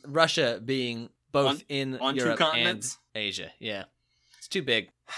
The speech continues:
Speaker 2: I mean, if nothing else, culturally, there, there's enough of a distance. I mean, Asia, Asia's so big because so much of it is whatever land.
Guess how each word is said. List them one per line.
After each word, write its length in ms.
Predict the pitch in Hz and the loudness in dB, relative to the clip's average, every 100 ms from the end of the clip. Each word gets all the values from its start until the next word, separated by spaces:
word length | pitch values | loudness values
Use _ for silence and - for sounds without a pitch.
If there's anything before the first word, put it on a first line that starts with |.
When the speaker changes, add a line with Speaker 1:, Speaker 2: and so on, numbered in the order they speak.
| - - _ - | -12 -16 _ -4
Speaker 2:
I 120 | 170 | 0
mean, 260 | 196 190 208 | 2 2 2
if 180 | 180 170 | 2 4
nothing 340 | 190 262 269 | 2 2 0
else, 400 | 214 233 - - - _ _ | 0 0 0 -4 -4 _ _
culturally, 1040 | - - 143 170 - 247 247 262 277 294 254 _ _ | -8 0 0 0 -2 0 0 0 0 0 -2 _ _
there, 220 | 175 190 180 | 2 2 4
there's 500 | 202 202 196 - 254 - _ _ _ - | 2 2 0 -4 -6 -18 _ _ _ -6
enough 300 | 170 196 202 | 0 2 0
of 100 | 208 | 0
a 60 | |
distance. 380 | 208 208 233 214 | 2 2 0 -2
I 60 | 175 | -2
mean, 140 | 180 - | -2 2
Asia, 420 | 208 294 302 233 | 4 4 0 0
Asia's 380 | 185 311 330 226 | 2 2 2 2
so 140 | - 190 | 2 4
big 360 | 202 185 147 | 4 2 0
because 320 | 143 160 139 | -2 -2 -2
so 300 | - - 202 | -6 0 2
much 220 | 220 202 196 | 2 2 2
of 120 | 147 | 2
it 100 | 143 | 4
is 420 | 131 123 117 - - _ _ - | 2 0 -4 -8 -12 _ _ -10
whatever 400 | 156 160 165 127 | 0 2 4 0
land. 440 | 104 90 82 139 | -2 -4 -6 -8